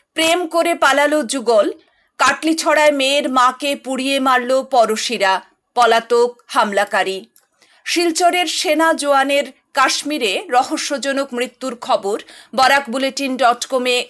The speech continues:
গতকালই প্রকাশিত হয়েছিল। এই খবরও আজ সবগুলো কাগজে প্রকাশিত হয়েছে।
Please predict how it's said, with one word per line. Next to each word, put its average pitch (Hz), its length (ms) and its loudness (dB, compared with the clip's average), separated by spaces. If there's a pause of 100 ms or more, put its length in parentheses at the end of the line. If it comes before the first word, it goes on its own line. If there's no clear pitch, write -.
গতকালই 240 680 -2
প্রকাশিত - 560 -4
হয়েছিল। 202 600 -4 (480)
এই 330 260 0
খবরও 302 720 0
আজ 254 400 2 (140)
সবগুলো 277 580 0
কাগজে 269 540 0
প্রকাশিত 233 560 -4
হয়েছে। 214 560 -2